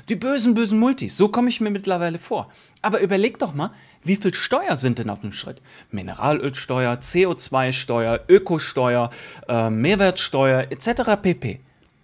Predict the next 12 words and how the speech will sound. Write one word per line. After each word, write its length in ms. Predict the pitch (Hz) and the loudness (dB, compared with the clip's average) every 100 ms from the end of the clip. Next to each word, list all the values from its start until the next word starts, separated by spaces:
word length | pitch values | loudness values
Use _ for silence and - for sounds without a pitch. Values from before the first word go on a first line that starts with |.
| _ _ _ | _ _ _
Fünfzig 480 | 131 127 - - | -2 0 -2 -4
Prozent 340 | - - 170 160 | -6 -2 -2 2
oder 160 | 135 | 2
mehr. 320 | 127 151 95 - _ _ _ - | 2 2 0 -6 _ _ _ 0
Das 140 | - | 2
kann 180 | 208 233 | 4 2
doch 100 | 185 | 2
nicht 220 | 160 127 | -2 2
wahr 240 | 135 214 | 2 2
sein, 320 | 120 107 147 - - - - - | -2 -2 -4 -8 -16 -20 -2 2
dass 240 | 147 - | 2 4
dann 400 | 170 240 202 | 4 4 4